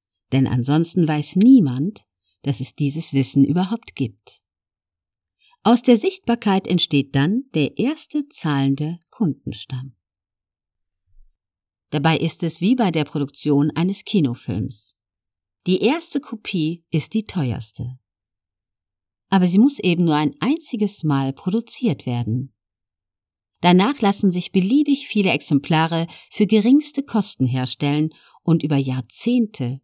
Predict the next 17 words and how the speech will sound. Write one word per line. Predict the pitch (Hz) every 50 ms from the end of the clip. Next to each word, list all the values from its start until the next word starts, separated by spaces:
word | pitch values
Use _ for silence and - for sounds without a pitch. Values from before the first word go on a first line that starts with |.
| _ _ _
für | - - - 139
gutes | 139 - 190 233 - - 262 - -
Geld | - 131 127 120 -
verkaufen. | - 180 - _ - 160 135 113 - - - - - - _ _ _ _ _ _ _ _ _ _ _ _ _ _ _ _ _ _ _ _ _ _ _ _ _ _ _ -
Diese | 254 311 311 302 220
Wissensskalierung | 220 247 - - 165 - - 160 147 147 147 147 143 147 147 143
bedeutet | 143 147 - 147 151 165 - - 175 - -
oft | - 262 - - -
einen | - 170 156 151
großen | 156 - 185 220 269 - - 269
Sprung | - - - - - 233 220 175 143
im | - 143 147
Einkommen | - - 156 143 147 156 - - 175 175 185 202 220 214 _ _ _ -
bei | - 165
zugleich | - - 170 - - 151 143 143 - -
höherer | 165 151 151 143 156 160
Lebensqualität, | 165 226 262 226 190 - - - 170 160 170 165 - - 180 180 185 -